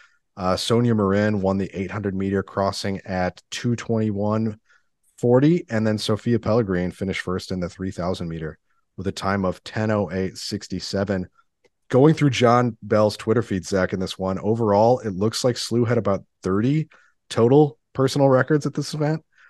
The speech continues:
uh, which is pretty amazing stuff. Really nice performance, uh, on the indoor side. They do have a bit of a winter hiatus coming up, and they will head to the Vanderbilt Invita-, Invitational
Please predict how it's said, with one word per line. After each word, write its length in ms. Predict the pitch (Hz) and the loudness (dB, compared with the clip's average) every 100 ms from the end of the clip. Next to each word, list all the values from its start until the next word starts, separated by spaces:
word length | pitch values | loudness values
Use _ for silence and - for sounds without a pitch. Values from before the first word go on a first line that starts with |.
| _ _ _ | _ _ _
uh, 360 | 98 92 95 | 0 2 2
which 300 | 90 101 110 | 0 -2 -2
is 140 | 113 - | -4 -6
pretty 380 | - 135 127 123 | -2 2 4 2
amazing 420 | 98 101 98 101 | 2 0 0 -4
stuff. 440 | - 107 78 - _ _ _ | -4 -4 -6 -12 _ _ _
Really 260 | 101 104 | -2 0
nice 280 | 101 95 92 | 0 -2 -4
performance, 640 | - 87 90 87 85 78 - | -6 -10 -8 -8 -8 -10 -10
uh, 280 | 80 80 78 | -8 -8 -10
on 120 | 85 | -10
the 120 | 85 | -10
indoor 260 | 85 87 82 | -8 -8 -10
side. 360 | - 82 82 - _ - _ _ | -8 -6 -6 -10 _ -20 _ _
They 120 | - 107 | -2 0
do 220 | 120 127 | 2 6
have 120 | 123 | 6
a 60 | 113 | 6
bit 180 | 110 110 | 4 4
of 100 | 104 | 4
a 60 | |
winter 340 | 98 107 101 98 | 0 -4 -4 -4
hiatus 500 | 104 98 98 95 - | -2 -2 -2 -4 -6
coming 320 | - 95 95 | -8 -6 -4
up, 280 | 92 92 - | -2 -4 -6
and 240 | 95 90 | -8 -6
they 100 | 92 | -4
will 120 | 90 87 | -6 -8
head 240 | 95 95 | -8 -8
to 60 | - | -8
the 100 | 95 | -10
Vanderbilt 640 | 82 87 90 92 92 90 | -6 -6 -6 -4 -4 -6
Invita-, 500 | 98 85 87 - 92 - | -10 -10 -10 -8 -10 -6
Invitational 720 | 120 123 120 107 107 92 85 | -4 -2 -2 -2 -2 -4 -8